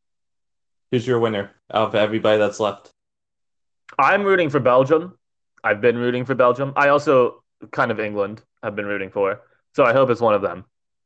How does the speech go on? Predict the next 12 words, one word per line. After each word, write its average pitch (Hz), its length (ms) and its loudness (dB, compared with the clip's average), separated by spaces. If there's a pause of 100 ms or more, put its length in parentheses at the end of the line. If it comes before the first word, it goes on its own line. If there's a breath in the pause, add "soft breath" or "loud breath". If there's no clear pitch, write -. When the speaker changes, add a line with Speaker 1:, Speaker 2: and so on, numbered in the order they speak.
(280 soft breath)
Speaker 2:
Who 143 160 4
I 120 140 4
Speaker 1:
Okay. 113 100 2
Speaker 2:
actually 139 240 -2
think 143 240 -6
will 165 80 0
win, 156 420 -2 (380)
France 147 400 0
is 151 100 -4
the 127 120 2
heavy 120 240 0
favorite. 123 600 0